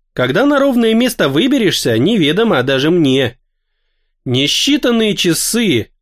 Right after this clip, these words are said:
они лезли по узкому извилистому проходу. Не похоже было, что его касались руки здешних обитателей.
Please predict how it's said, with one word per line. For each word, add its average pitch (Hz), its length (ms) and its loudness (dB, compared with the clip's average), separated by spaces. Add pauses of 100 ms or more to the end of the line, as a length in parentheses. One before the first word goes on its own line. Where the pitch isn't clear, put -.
они 127 260 -2
лезли 151 460 0
по 120 160 -4
узкому 123 520 -2
извилистому 117 640 -2
проходу. 123 640 -4 (680)
Не 135 140 0
похоже 285 400 0
было, 208 280 2
что 135 160 -4
его 131 160 0
касались 139 520 -2
руки 202 280 -2
здешних 120 460 -2
обитателей. 147 880 -4